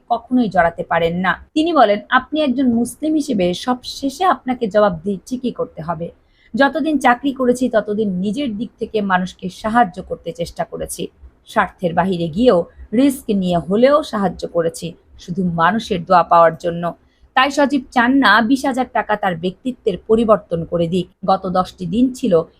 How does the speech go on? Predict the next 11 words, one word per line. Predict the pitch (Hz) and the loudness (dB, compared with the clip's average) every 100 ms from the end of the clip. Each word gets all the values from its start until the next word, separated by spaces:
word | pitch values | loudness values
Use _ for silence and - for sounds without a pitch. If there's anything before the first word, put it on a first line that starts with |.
| _ - | _ 0
এই | 277 | 2
মানুষটির | 269 196 185 - 175 147 | 4 2 -2 -8 -12 -8
জীবনে | 175 175 220 302 | -6 -2 -2 -2
সবচেয়ে | - 330 - 254 | -2 -6 -6 -12
খারাপ | - 180 165 | -4 -2 -2
দিন, | 151 185 165 _ _ _ - | -2 -2 -2 _ _ _ -4
আর | 175 | -2
সহ্য | - 220 196 - 226 | -2 -2 -2 0 -2
করতে | 185 - 175 | -2 -6 -2
পারছেন | 175 170 - 175 | 0 -2 -4 -8
না। | 170 170 175 | -2 -4 -4